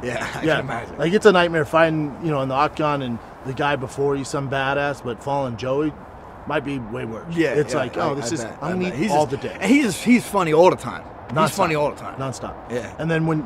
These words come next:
Speaker 2: when he does your pod, he'll take those, uh, those Death Stars.
Speaker 1: Death Stars, yeah.
Speaker 2: Oh.
Speaker 1: How many
Speaker 2: Dude.
Speaker 1: milligrams of those?
Speaker 2: Uh, uh, wh-, whatever kills a rhinoceros.
Speaker 1: <laughs>
Speaker 2: And he just pops, like, five of 'em.
Speaker 1: He's
Speaker 2: Where most
Speaker 1: nuts.
Speaker 2: people, they eat one, they're, like, on
Speaker 1: And they're
Speaker 2: Pluto.
Speaker 1: comatose, yeah.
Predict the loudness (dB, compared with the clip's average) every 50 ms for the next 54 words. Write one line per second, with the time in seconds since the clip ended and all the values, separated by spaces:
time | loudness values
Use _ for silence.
0 | -6 -10 -8 -6 -4 -2 -2 0 0 0 0 0 -2 -6 -4 0 2 2 2 2
1 | 0 -2 -2 -2 -4 -2 -2 -4 -4 -4 -6 -8 -12 -12 -10 -8 -8 -6 -6 -8
2 | -10 -10 -14 -18 -18 -18 -18 -18 -18 -12 -8 -6 -6 -6 -6 -4 -2 -2 -2 -2
3 | -4 -6 0 2 4 6 6 4 2 0 -4 -6 -6 -6 -6 -8 -8 -8 -8 -8
4 | -6 -4 -4 -6 -8 -10 -12 -16 -16 -18 -18 -18 -18 -18 -18 -18 -18 -8 -2 0
5 | 2 2 6 6 6 6 6 4 2 0 0 -2 -2 -2 -2 -4 -6 -10 -14 -16
6 | -12 -10 -10 -8 -8 -8 -8 -8 -10 -8 -4 -4 -4 -2 0 -2 0 0 2 2
7 | 4 4 4 2 2 2 4 4 4 6 4 4 4 4 6 6 6 8 8 6
8 | 6 6 4 -2 -2 -2 -4 -4 -4 -4 -4 -6 -4 -2 -2 -2 0 0 -2 -2
9 | -4 -12 -14 -16 -4 0 2 2 2 0 -4 -6 -6 -6 -6 -4 -2 -2 -2 -2
10 | -2 -2 -2 -4 -4 -4 -6 -4 -2 -2 -2 2 4 4 6 6 6 4 4 2
11 | 0 2 2 4 2 2 2 0 -2 -2 -2 -2 -2 -2 -2 -2 -2 -2 -2 -2
12 | -4 -6 -6 -6 -4 -4 -4 -2 -2 2 2 2 2 2 0 -2 -2 -2 -2 -2
13 | -4 -4 -4 -4 -4 -2 -4 -6